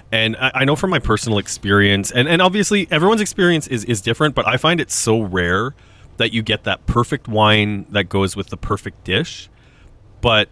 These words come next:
the Tidal Bay wines from the East Coast of Nova Scotia, um, are just, they're made to go with seafood.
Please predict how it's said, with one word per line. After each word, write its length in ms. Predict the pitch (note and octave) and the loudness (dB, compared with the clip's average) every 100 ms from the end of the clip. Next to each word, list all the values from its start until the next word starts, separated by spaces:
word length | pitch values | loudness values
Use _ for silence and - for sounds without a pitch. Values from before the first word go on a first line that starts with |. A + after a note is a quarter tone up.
| - | -10
the 160 | F#2+ G#2 | -8 -4
Tidal 420 | - - C#3+ D#3+ | -2 0 0 0
Bay 260 | A2 F#2+ G#2 | 2 2 2
wines 640 | A2+ A#2 C3 D3 - - | 4 4 2 -2 -8 -12
from 460 | - G#2+ G2+ F#2+ F2+ | -2 0 0 -4 -8
the 140 | G2+ - | -10 -4
East 280 | G#2+ G#2 - | -4 -4 -4
Coast 240 | G2+ - | -4 -2
of 60 | G2 | -4
Nova 180 | F2+ F#2+ | -4 -6
Scotia, 600 | - E2+ - B2 D#3 E3+ - - - - - - | -6 -6 -2 -2 -2 -6 -16 -20 -20 -20 -10 -2
um, 480 | G2 F#2+ F#2 F2+ - | 2 2 0 -4 -12
are 120 | - G2+ | -8 -8
just, 460 | - A2 A2 - - - | -2 -2 -2 -6 -16 -4
they're 120 | A2+ | 0
made 300 | G#2+ A2 A2+ | 0 0 0
to 60 | G#2+ | 0
go 120 | G#2 | 2
with 120 | F#2+ | 2
seafood. 560 | - - E2+ D#2 D2+ | -2 -6 -10 -12 -16